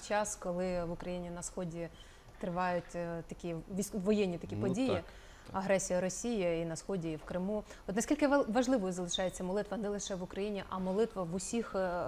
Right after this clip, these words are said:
Speaker 1: куточках світу?
Speaker 2: Ну, стосовно, м, куточків світу, то крім Канади, приємно, що доєдналися, м, поки що чотири локації, м, у Сполучених Штатах.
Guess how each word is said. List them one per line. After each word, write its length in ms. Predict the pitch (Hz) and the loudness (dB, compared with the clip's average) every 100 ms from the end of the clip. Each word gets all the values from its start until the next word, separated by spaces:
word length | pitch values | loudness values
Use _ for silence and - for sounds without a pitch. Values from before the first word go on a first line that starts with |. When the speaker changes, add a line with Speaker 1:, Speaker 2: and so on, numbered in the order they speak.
| 180 | -2
Speaker 1:
куточках 640 | - 208 196 - 190 170 - | -2 0 0 0 -4 -4 -6
світу? 320 | - 175 175 | -4 -4 -2
Speaker 2:
Ну, 160 | 135 156 - | 0 0 -2
стосовно, 600 | - 135 - 160 156 139 - - | -6 -4 2 4 4 2 -2 -4
м, 200 | 139 120 - 160 - | -4 -2 -4 -8 -2
куточків 540 | 135 156 147 - 127 | 2 4 4 2 -2
світу, 380 | - 151 160 117 | 2 2 4 0
то 180 | - 113 | 0 4
крім 220 | 147 147 | 4 6
Канади, 540 | 143 156 156 131 113 107 - 107 98 | 6 6 6 6 4 2 -8 -6 2
приємно, 400 | 127 151 139 110 | 4 6 4 0
що 360 | - 107 - 104 | 2 2 2 0
доєдналися, 600 | 104 107 123 123 101 101 | 0 2 2 2 0 -2
м, 80 | 98 - - - 101 - - - - | -2 -8 -14 -12 -10 -10 -14 -14 8
поки 280 | 147 143 104 | 8 8 2
що 200 | - 95 - | 0 -4 -6
чотири 340 | - - 160 147 | -8 0 4 6
локації, 560 | 113 123 127 - 104 | 6 6 4 4 0
м, 60 | 101 - - - - - - - - - | 0 -8 -20 -20 -20 -20 -14 -10 -8 -6
у 80 | - | -6
Сполучених 540 | - 123 127 120 98 - | 0 2 2 2 0 2
Штатах. 380 | 117 113 104 | 4 4 4